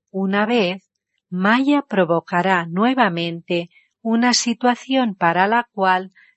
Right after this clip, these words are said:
necesitaríais el poder de tolerar. Pero en ese momento, ella cambiaría un poco su forma. Es lo mismo,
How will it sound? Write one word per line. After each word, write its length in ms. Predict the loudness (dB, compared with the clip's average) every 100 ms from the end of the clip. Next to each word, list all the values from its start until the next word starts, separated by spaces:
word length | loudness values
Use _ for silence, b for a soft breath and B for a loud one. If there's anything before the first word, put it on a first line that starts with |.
| _
necesitaríais 1200 | -2 -2 0 -2 -2 -4 -4 -2 0 0 0 -2
el 140 | -4
poder 400 | -4 -4 -2 -2
de 140 | -2 -4
tolerar. 640 | -4 -4 -4 0 0 -2 _ _ _ _ _ _ _ _ _ _
Pero 280 | 0 2 0
en 120 | 0
ese 300 | 0 2 2
momento, 800 | 2 2 2 2 0 0 0 0 _ _
ella 340 | 0 2 2
cambiaría 720 | 0 -4 -2 -2 -2 -2 -2
un 200 | -2 -4
poco 440 | -4 -2 -2 -2 -4
su 220 | -4 -8
forma. 640 | -4 0 0 -2 -4 -6 _ _ _ _ _ _ _ _ _ _ _ _ _ -6
Es 260 | -2 -2 -2
lo 140 | -2
mismo, 640 | 0 2 0 -2 -4 -6